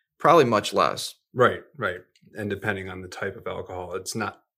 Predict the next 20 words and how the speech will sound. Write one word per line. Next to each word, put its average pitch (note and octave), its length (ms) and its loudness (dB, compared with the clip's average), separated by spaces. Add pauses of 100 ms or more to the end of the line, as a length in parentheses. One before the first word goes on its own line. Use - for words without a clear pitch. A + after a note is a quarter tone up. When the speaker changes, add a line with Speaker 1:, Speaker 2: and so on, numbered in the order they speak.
(240)
Speaker 2:
just G#2+ 380 0
wine G2 560 -6 (580)
all F#2 240 -6
around. F2+ 380 -10
Every, F#2+ 380 -10 (200)
everywhere G2 380 -4
you F#2+ 100 -6
look, F#2+ 340 -8
there's F2+ 440 -10 (180)
whole A2+ 380 4
aisles G#2+ 420 0
full G2+ 480 0
of F#2+ 540 -12 (220)
options F#2+ 640 -6
and F#2+ 180 -10
different G2 400 -8 (220)
strengths - 640 -4
and, G2 300 -8
and G2+ 160 -10
everything. F#2+ 540 -14